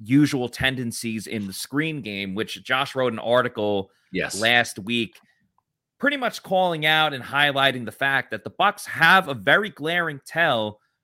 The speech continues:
Speaker 1: when they are going to run a screenplay. And a lot of, you know, th-, there's a couple different screens, but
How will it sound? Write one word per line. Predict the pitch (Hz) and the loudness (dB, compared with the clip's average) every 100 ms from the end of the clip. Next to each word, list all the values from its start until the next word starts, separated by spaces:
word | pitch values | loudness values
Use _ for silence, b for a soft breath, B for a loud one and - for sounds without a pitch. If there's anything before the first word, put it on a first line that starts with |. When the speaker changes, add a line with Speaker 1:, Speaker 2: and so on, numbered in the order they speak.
| _ | _
Speaker 1:
when | - 127 131 | -4 -2 2
they | 135 | 4
are | 151 139 | 4 0
going | 127 147 143 | -2 -4 -4
to | 127 | -10
run | 113 135 | -2 -2
a | 123 | -2
screenplay. | - - 139 143 135 113 104 | -8 -4 -2 -2 -4 -2 0
And | 107 | 0
a | |
lot | 110 143 156 | 0 2 4
of, | 131 | 2
you | 156 | -2
know, | 117 | -4
th-, | 104 120 120 | -4 -10 -8
there's | 156 | -8
a | |
couple | - 196 139 | -6 -6 -4
different | 139 127 | -6 -6
screens, | - - 127 123 | -10 -10 -8 -8
but | - | -12